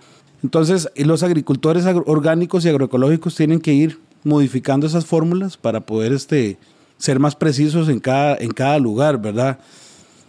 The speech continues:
Desde el punto de vista social, definitivamente que la agricultura orgánica es un compartir, ¿verdad? O sea, la agricultura orgánica involucra,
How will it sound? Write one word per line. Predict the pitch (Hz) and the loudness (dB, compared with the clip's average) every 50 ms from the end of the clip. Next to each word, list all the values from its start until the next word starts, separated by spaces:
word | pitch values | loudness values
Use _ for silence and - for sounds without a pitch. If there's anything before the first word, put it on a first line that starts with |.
| _ _ _ _ | _ _ _ _
Desde | 143 156 151 147 | 0 0 2 2
el | 160 - | 0 0
punto | - 175 180 - 220 | 0 0 0 2 0
de | 214 | 2
vista | 208 214 202 - 226 220 | 2 0 0 0 -2 -2
social, | 190 196 156 139 175 180 202 208 | 0 0 0 2 2 2 2 0
definitivamente | 175 151 127 139 127 123 117 - 135 147 160 160 156 151 151 156 147 - 180 170 139 120 101 | 0 0 0 0 0 0 0 0 0 2 2 2 2 0 0 -2 -2 0 0 0 0 0 -2
que | - 135 | -4 -4
la | 123 117 | -2 -2
agricultura | 113 113 110 - - 101 - 131 135 | -2 -2 -4 -6 -8 -4 -2 0 0
orgánica | 147 139 143 139 147 143 - 131 | 2 2 2 2 0 0 0 -2
es | 123 | 0
un | 147 143 | 0 0
compartir, | - 143 139 123 - 101 95 - 196 214 175 | 0 -2 -2 -2 -4 -6 -4 -2 -2 -2 0
¿verdad? | 113 104 110 113 | -2 -2 -2 -2
O | 110 | -2
sea, | 101 120 120 110 104 | -2 -2 -2 -2 -2
la | 107 107 | -4 -4
agricultura | 107 107 104 - 120 107 - 131 143 | -4 -6 -4 -6 -6 -2 0 0 2
orgánica | 147 147 143 147 147 - 165 | 2 2 2 0 0 0 2
involucra, | 156 143 131 117 123 139 151 147 - 180 175 175 165 - | 2 2 2 2 2 2 2 0 0 -2 -2 -2 -4 -6